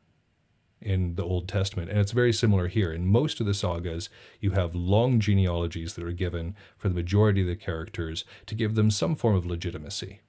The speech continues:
within the story. And a lot of the times these included either unconfirmed relations to kings,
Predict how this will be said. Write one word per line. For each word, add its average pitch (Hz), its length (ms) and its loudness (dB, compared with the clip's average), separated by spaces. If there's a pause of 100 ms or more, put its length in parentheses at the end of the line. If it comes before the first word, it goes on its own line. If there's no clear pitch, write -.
(380)
within 95 280 2
the 80 80 -6
story. 78 480 -6 (360)
And 120 120 2
a 120 40 4
lot 139 140 2
of 147 60 2
the 117 60 0
times 113 380 4
these 107 220 2
included 101 480 2
either 92 400 0 (120)
unconfirmed 107 720 4
relations 95 720 2
to 95 100 -10
kings, 131 600 -2